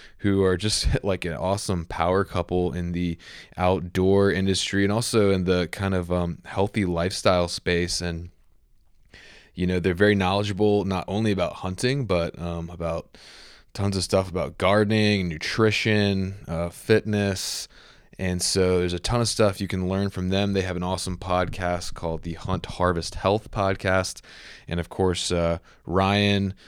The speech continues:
Stealthy Hunter, um, you know, has some really cool content out on YouTube,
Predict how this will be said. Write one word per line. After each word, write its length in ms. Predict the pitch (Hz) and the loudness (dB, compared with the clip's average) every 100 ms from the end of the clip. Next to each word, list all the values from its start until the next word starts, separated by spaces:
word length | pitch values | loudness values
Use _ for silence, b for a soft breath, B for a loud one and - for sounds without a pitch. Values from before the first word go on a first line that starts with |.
| B | B
Stealthy 560 | - - - 101 - 101 | -8 -4 2 2 2 -4
Hunter, 640 | 90 98 - 98 98 92 B B B B - | -2 -2 0 2 4 2 B B B B -8
um, 440 | 90 87 85 85 - | -2 0 -2 -4 -6
you 120 | 90 | -4
know, 180 | 87 85 | -2 -2
has 240 | 87 87 | -4 -2
some 220 | - 82 90 | -2 -2 0
really 180 | 92 90 | 0 -2
cool 440 | - 92 92 90 | -2 0 2 0
content 560 | - 92 92 92 98 87 | -4 -4 -2 -2 -2 -2
out 140 | 87 | -2
on 160 | 82 82 | -4 0
YouTube, 720 | 117 123 - 117 110 107 | 0 0 2 2 4 2